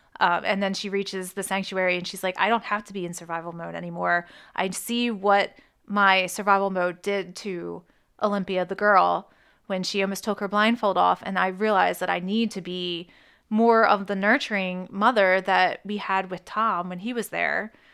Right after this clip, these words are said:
And, you know, when she finished the story for Tom, like, I just felt like it was her transition, and now she can fully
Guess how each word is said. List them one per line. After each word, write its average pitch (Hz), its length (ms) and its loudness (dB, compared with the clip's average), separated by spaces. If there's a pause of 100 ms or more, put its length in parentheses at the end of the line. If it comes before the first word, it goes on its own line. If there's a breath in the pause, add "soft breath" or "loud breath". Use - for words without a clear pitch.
(260 soft breath)
And, 190 280 -6
you 202 100 -4
know, 180 100 -2
when 180 80 -8
she - 160 -8
finished 185 280 -6
the 202 60 -6
story 185 400 -4
for 190 160 -8
Tom, 170 380 -2
like, 196 140 -4
I 214 60 0
just 220 200 -6
felt 220 180 4
like 196 400 -2
it 226 80 0
was 208 160 -4
her 226 240 0
transition, 180 680 -6
and 190 120 -8
now 190 200 2
she 190 220 -6
can 180 220 -8
fully 180 560 -8